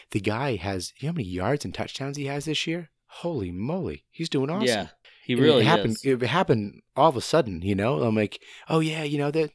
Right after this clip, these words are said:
Speaker 1: he's always good for some yards," but the question was like, "Well, he, you know, is he gonna even do it this year? Is he even gonna play all the games?" And the guy is like, I wish I had him in fantasy. He's scoring twenty-five, twenty-eight points every game.
Speaker 2: Yeah, uh, I will say this. I am really glad for my fantasy team that I picked up Dak Prescott back three, four years, well, sorry, three, four weeks ago,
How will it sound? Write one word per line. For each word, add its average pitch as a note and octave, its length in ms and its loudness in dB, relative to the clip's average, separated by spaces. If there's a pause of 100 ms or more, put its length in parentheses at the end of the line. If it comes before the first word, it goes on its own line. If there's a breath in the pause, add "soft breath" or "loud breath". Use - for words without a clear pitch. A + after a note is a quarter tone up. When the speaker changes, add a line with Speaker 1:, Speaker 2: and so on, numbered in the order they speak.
Speaker 1:
he's E3+ 160 -2
always C#3+ 220 4
good A2+ 180 0
for A2 120 -2
some - 180 -6
yards," G2 380 -2
but F2 260 -4 (320 loud breath)
the G#2+ 140 -4
question A2 440 0
was G2 160 -4
like, F#2 160 -2
"Well, G2+ 140 -2
he, A2+ 240 -4 (140)
you A#2 100 -2
know, G#2+ 140 2
is G#2 80 -2
he C3 80 -2
gonna C#3 140 -2
even G2+ 180 -4
do G#2 180 0
it B2 100 -2
this B2+ 220 0
year? B2+ 140 0
Is G#2+ 80 -4
he G#2+ 80 -4
even B2+ 120 -4
gonna A#2 140 -4
play G2+ 220 -6
all G#2+ 120 -8
the G#2+ 80 -2
games?" G#2+ 440 -4 (280 soft breath)
And A#2 160 -4
the G2+ 60 -6
guy A2+ 320 -6
is F2+ 260 -8
like, E2+ 360 -10 (280)
I D3 60 -2
wish D3 220 0
I G2+ 40 0
had G#2+ 140 -4
him A#2+ 60 -4
in A2+ 60 -4
fantasy. - 420 -6
He's G2 100 -4
scoring C3 340 -2
twenty-five, A#2 600 -4
twenty-eight A2+ 400 -4
points A#2+ 260 -4
every G2 160 -6
game. G#2+ 280 -8 (280)
Speaker 2:
Yeah, G#2+ 280 0
uh, A#2+ 300 0
I C3 140 0
will D#3+ 160 4
say D#3 180 0
this. B2 160 2
I A#2 100 2
am C3 140 0
really C3 220 2
glad G#2+ 300 2
for A2 100 -6
my G#2+ 160 0
fantasy G#2 400 -4
team G2 380 -6
that F#2 180 -4
I G2+ 80 0
picked - 320 -6
up F#2+ 180 -4
Dak G2+ 300 -2
Prescott G2 560 0
back F#2+ 260 0
three, A2+ 300 -2
four G#2+ 260 0
years, G#2+ 380 0
well, F#2+ 300 0
sorry, F2+ 280 -6
three, B2+ 140 -4
four A2 220 2
weeks D#3+ 280 2
ago, F2+ 360 0